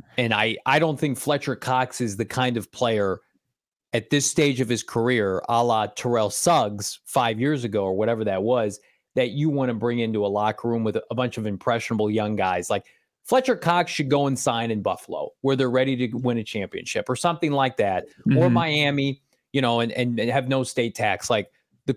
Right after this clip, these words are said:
Speaker 1: the Cardinals, I feel confident, are not gonna be in on Fletcher Cox this offseason.
Speaker 2: Yeah.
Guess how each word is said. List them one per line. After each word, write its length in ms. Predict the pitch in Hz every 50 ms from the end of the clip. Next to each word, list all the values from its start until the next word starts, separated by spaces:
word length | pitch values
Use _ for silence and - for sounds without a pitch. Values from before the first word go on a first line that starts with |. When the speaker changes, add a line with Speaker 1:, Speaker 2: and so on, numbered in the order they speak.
| - _ -
Speaker 1:
the 120 | - 147 -
Cardinals, 500 | - - 165 165 170 165 170 156 139 143
I 80 | 131
feel 160 | 123 - 139
confident, 500 | 127 - 139 127 120 107 - 113 117 - -
are 80 | 113 113
not 320 | 120 123 117 113 110 -
gonna 140 | - 117 110
be 180 | 101 107 107 107
in 100 | 104 101
on 360 | 98 95 95 92 90 90 - -
Fletcher 380 | - - 101 90 - - 92
Cox 400 | - - - - - - - -
this 160 | - - -
offseason. 600 | - - - - - - - - 90 - - - - _ _ _ _ _ _ _ _ _ _ -
Speaker 2:
Yeah. 260 | - 113 104 104 104